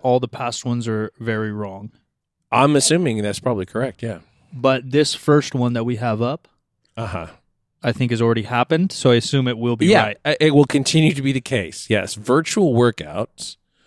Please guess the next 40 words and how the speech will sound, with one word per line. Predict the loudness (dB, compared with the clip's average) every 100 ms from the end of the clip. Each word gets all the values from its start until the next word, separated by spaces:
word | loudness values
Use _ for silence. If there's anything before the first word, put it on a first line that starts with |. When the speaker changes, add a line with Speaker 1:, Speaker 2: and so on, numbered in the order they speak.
| -8
Speaker 1:
Because | 0 2
they | 4 6
have | 6 4
LeBron | 2 0 2 2
James | 4 4 4 2 0 -6
now. | -10 -12 -18 _
Speaker 2:
Yeah. | -6 -2 2
Speaker 1:
And | 6
didn't | 6 4
Peloton | -4 -4 -2 0 2
buy | 4 4
one | 4 2
of |
the | 2
other | 2 2
big | -2 -2
companies? | -6 -4 -6 -8 -12 _ _
Did | -2 -2 _ _ _ -20 _
Peloton | -4 0 2 0 2
buy | 4 2
Tonal? | 0 0 2 0 -2 _ _ _ _
Speaker 2:
Uh, | -14 -8 -4
uh, | -2 0 -2 -4
something | -6 -8 -8 -12
like | -14 -16 -14
that. | -12 -10
I |
don't | -10 -10
know. | -10 2
Speaker 1:
I | 4
don't | 4
know. | 2
There | 4
was, | 4
like, | 4 0
two | 0
or | 0
three | 2 0
big-ass | 4 4 4 2
companies. | -2 -6 -6 -6 -6 -8